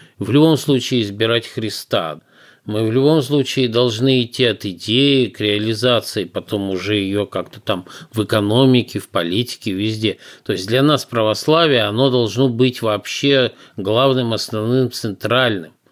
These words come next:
Только в этом случае мы сможем, ну, во-первых, и сами развиваться, пойти по своему пути, к которому мы призваны, построить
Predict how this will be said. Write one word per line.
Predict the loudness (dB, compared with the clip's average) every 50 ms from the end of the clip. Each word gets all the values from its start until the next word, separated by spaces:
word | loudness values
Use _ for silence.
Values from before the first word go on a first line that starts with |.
| _ -2
Только | -2 -2 0 0 0
в | 0
этом | 2 0 -2 -4
случае | -2 2 2 2 2 2 0 -2 -2
мы | -2 -2 -4
сможем, | -4 -2 0 0 0 0 -2 -4 -8 -10 -16 -20 -20 -20 -20 -20 -20 -20 _ -8
ну, | -6 -2
во-первых, | -2 -2 -2 -2 -2 -4 -4 -4 -4 -4
и | -4
сами | -2 0 2 4 4 4
развиваться, | 4 4 2 2 2 4 4 6 6 6 4 2 0 -4 -8 -8
пойти | -6 -4 -6 -4 -4 -6
по | -6 -4 -4 -4
своему | -4 -2 0 0 2 4 2 2 0
пути, | -2 -6 -4 -2 -2 -2
к | -2
которому | -4 -4 -2 0 0 2 2 0 0
мы | -2 0 0 0 0
призваны, | -2 -4 -6 -2 0 2 2 2 0 0 -2 -2 -4 -6 -8 -12 -14 -16 _ _ -20 -20 -20 -20 _ _ -10 -4
построить | -2 -2 -2 -2 -2 0 2 4 4 4 4 2 0 -4 -12 -14 -14 -16 -18